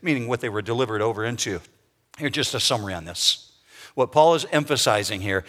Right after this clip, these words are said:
is this crucial relationship between righteous living, thing we talked about a lot last week, righteous living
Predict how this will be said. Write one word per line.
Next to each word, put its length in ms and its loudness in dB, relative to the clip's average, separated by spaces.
is 180 0
this 180 -2
crucial 640 0
relationship 1000 0
between 560 -2
righteous 520 4
living, 440 -2
thing 140 2
we 100 2
talked 260 2
about 180 4
a 20 0
lot 340 4
last 380 -2
week, 320 -18
righteous 580 4
living 420 4